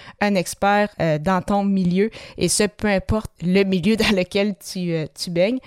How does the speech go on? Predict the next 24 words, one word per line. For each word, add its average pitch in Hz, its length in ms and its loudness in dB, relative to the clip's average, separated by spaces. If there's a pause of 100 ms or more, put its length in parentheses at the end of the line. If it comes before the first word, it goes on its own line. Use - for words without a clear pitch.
(460)
Et, 220 380 2
euh, 160 180 2
par 170 280 -2
expérience, 185 420 -2
je 180 60 -4
sais 175 100 -6
que 185 60 -8
ça 175 80 -6
m'est 165 140 -8
arrivé 175 340 -2
aussi 190 340 -2
à 170 80 2
quelques, 175 360 -4
euh, 185 280 2 (300)
à - 100 -4
quelques 196 340 0
reprises. 190 400 -2
Donc, 175 260 -4 (100)
oui, 190 180 -2
des 180 160 0
gens 196 160 -2
qui 180 220 -14
vont 175 100 -2
avoir 175 240 0